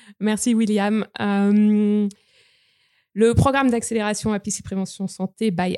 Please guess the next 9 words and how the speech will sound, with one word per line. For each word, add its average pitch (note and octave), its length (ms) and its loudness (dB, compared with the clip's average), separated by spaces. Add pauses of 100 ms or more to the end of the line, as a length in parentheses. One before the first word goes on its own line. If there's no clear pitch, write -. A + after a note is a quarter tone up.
Hachette A#3 720 -2
a G#3+ 140 -4
pour G#3 180 -4
objectif G#3 540 -4
d'offrir G#3+ 500 -4
à F#3 160 -4
des F3+ 340 -4
entrepreneurs F#3+ 680 -2
engagés G3 600 0